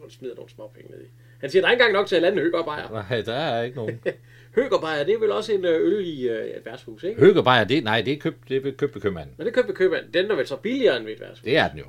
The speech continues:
Speaker 1: Ja.
Speaker 2: Det er derfor, det hedder en høgerbajer.
Speaker 1: Ja, okay.
Speaker 2: Fordi det, høgeren, ham hentede man for. Det var
Speaker 1: Ja.
Speaker 2: ham, der lavede tønder i gamle dage.
Speaker 1: Ja, ja, ja. Nå, så det er billigere end værtshus.
Speaker 2: Ja.
Speaker 1: Ja, okay. Ja, men, øh, men så siger hun, øh, "Hvis jeg da ikke har en tolver." Og så
Speaker 2: Gud, ja,
Speaker 1: siger
Speaker 2: så
Speaker 1: Olsen,
Speaker 2: kommer så, så.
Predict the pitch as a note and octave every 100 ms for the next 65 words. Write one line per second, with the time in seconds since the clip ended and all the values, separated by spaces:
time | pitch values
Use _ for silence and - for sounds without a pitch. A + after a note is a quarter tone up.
0 | - A2+ G#2+ - E2+ A2 G2+ F2 F2+ D#2+
1 | F2+ C#2+ D2+ - B1+ E3+ F2+ E2 D#2 D2+
2 | G2 D#2+ D#2 D#2+ F2 D2 F2+ E2 D2 D2+
3 | D#2+ D2+ - F#2 - G2 G2+ F2 E2+ -
4 | G2 G2 D#2+ - D2+ D#2+ D#2+ D#2+ D#3+ F#3+
5 | G#3 E3 - - - - - C3 - -
6 | - - - - - - - - - -
7 | - E3 A3+ F#3 F#3+ B3+ F#3 - A#1 -
8 | - - - C#4+ D3+ - C3 C3+ C3+ C#3+
9 | C3+ B2+ - _ - - - - - -
10 | - - E3 A3+ A#3 B3+ A3 E3 D3 C3+
11 | D3 D#3+ F#3 A3 G3 C#3+ - D3 A#2 -
12 | - - _ _ - _ - - - -
13 | - B2+ B2 E3+ D3+ C3+ A#2 G2 G2+ F2+
14 | F2